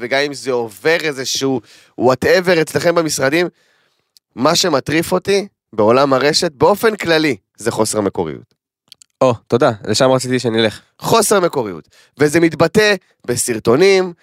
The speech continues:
Speaker 1: זה מתבטא ב-, ב-, ב-, בגניבת טרנדים,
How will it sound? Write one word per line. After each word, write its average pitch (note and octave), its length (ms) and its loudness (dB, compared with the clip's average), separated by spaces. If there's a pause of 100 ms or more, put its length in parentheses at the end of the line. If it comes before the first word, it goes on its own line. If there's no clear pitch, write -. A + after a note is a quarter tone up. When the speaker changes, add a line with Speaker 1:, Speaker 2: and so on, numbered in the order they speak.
(140)
Speaker 1:
זה C#3+ 160 -2
מתבטא C#3+ 680 0 (300)
ב-, B2+ 280 0 (120)
ב-, B2 180 0 (120)
ב-, A#2+ 220 2 (260)
בגניבת C#3 600 0
טרנדים, G3+ 480 0